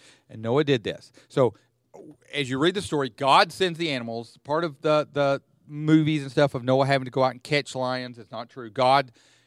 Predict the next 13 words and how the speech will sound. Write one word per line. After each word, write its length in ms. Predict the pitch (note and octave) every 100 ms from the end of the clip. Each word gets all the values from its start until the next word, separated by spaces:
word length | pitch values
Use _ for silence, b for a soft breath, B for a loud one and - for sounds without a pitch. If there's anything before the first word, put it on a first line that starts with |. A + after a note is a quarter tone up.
| b b -
innately 380 | C#3 B2+ D3 D#3
put 180 | C3 D3
it 100 | C#3+
in 100 | C#3+
the 80 | D3+
critters 320 | - D3 C#3+
to 80 | -
go 320 | G#2 A#2+ A#2+ B2 _ _
to 80 | D3
where 160 | C#3+
they 100 | D3
were. 340 | E3 A#2+ G2 C3 _ b b b b -
Um, 460 | A#2 G#2 G2+ F#2